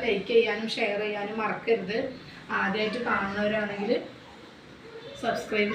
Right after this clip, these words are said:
ചെയ്യാനും മറക്കരുത് ട്ടോ. ഇത് നല്ലൊരു ആഷിൽ പെട്ട കളറാണ് ട്ടോ, ലൈറ്റാണ്. കേട്ടോ നല്ല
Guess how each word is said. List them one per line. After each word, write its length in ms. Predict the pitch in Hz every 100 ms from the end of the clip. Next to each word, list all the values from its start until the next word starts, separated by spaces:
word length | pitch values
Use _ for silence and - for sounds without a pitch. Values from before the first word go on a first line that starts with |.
| -
ചെയ്യാനും 400 | 220 202 202 240
മറക്കരുത് 460 | 214 170 190 175 180 220
ട്ടോ. 120 | 196 180 - - - - - - - -
ഇത് 100 | 240 233
നല്ലൊരു 560 | 202 196 202 233 233 254 - - - - 220 208
ആഷിൽ 300 | 208 202 233 240
പെട്ട 140 | 214 208
കളറാണ് 380 | 196 180 170 175 170
ട്ടോ, 100 | 180 170 - - - - - - - - - 226
ലൈറ്റാണ്. 540 | 208 185 - 190 175 247 - - - - - - - - - - - - - - - - - - - - - - - -
കേട്ടോ 280 | 190 185 202 190 - - - - - - - - - - - - - - - - - - - - - 95 87 165 - - - - - - - - - - - - 226
നല്ല 360 | 185 180 180